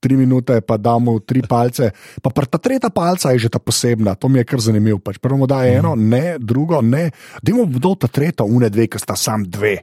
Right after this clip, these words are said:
Speaker 1: V glavnem, tisto mi je bilo malo smešno, ampak fak, pač, lej, treba, treba je iti skozi. No, se vidi, da je film, tako bom rekel, se vidi, da manjka, a veš, tekstura vmes, tako ke je vedno po teh,
Speaker 2: Nekaj, ja,
Speaker 1: ke,
Speaker 2: da bi
Speaker 1: ke
Speaker 2: pač moramo točke zdaj tle,
Speaker 1: Ja,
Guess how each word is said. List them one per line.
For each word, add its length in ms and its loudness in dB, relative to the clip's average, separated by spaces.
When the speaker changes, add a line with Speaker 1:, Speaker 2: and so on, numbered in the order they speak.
Speaker 1:
V 140 -2
glavnem, 180 2
tisto 220 -2
mi 60 4
je 40 4
bilo 100 2
malo 140 2
smešno, 320 -2
ampak 180 -4
fak, 340 -4
pač, 260 -6
lej, 220 0
treba, 340 0
treba 320 0
je 100 0
iti 120 -6
skozi. 260 -2
No, 100 -4
se 140 0
vidi, 160 0
da 80 0
je 80 -4
film, 460 -6
tako 180 -8
bom 100 -2
rekel, 200 -4
se 100 -2
vidi, 160 0
da 100 0
manjka, 680 0
a 80 0
veš, 220 0
tekstura 480 0
vmes, 260 -2
tako 100 -2
ke 140 -2
je 60 2
vedno 260 0
po 140 -4
teh, 100 0
Speaker 2:
Nekaj, 160 -4
ja, 140 4
Speaker 1:
ke, 80 0
Speaker 2:
da 100 -2
bi 80 -8
Speaker 1:
ke 140 -2
Speaker 2:
pač 200 0
moramo 300 0
točke 500 -2
zdaj 220 -2
tle, 140 -4
Speaker 1:
Ja, 160 2